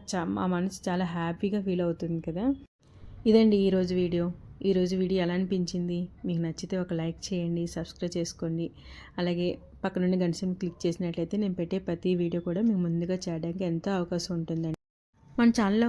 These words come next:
ఉట్టి పూజా వీడియోసే కాదండి, ఇలా నా లైఫ్లో జరిగిన చిన్న చిన్న ఆనందాలు కూడా మీతో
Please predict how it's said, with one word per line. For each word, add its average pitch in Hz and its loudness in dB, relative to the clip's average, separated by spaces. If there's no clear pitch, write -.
ఉట్టి 220 -2
పూజా 190 4
వీడియోసే 208 4
కాదండి, 170 0
ఇలా 175 4
నా 180 2
లైఫ్లో 170 2
జరిగిన 180 4
చిన్న 185 4
చిన్న 190 2
ఆనందాలు 175 0
కూడా 185 2
మీతో 180 2